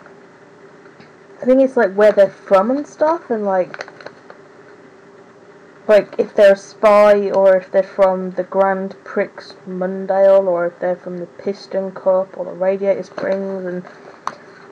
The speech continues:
eh, slightly confused, but hey, that's, uh, not a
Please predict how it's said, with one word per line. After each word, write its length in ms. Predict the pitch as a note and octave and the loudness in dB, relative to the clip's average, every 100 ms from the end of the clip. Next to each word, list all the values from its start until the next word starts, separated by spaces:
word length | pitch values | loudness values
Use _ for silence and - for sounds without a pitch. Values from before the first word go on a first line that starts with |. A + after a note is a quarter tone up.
| - - - - - - - - | -20 -20 -20 -20 -20 -20 -20 -12
eh, 460 | B3 A#3+ A3+ A3+ A3+ - - - - _ - - - - - - _ - _ _ _ _ _ - - - - - - - | -8 -4 -2 -2 -6 -12 -20 -20 -20 _ -20 -20 -20 -20 -20 -20 _ -20 _ _ _ _ _ -20 -20 -20 -20 -20 -20 -18
slightly 340 | - E4 C4 | -2 0 0
confused, 500 | - A3+ G#3+ G#3+ G#3+ - | -4 -12 -8 -8 -8 -8
but 240 | G3+ A3 - - - | -4 -4 -6 -20 -10
hey, 180 | F#3+ G3+ - - - - - - - | -8 -8 -14 -20 -20 -20 -20 -16 -10
that's, 480 | F#3 - - - F#3+ | -10 -10 -20 -10 0
uh, 320 | F#3+ F#3 F#3+ - - | 2 4 2 -2 -10
not 220 | F#3 - | -10 -4
a 320 | F#3+ F3+ F3+ | 0 0 -2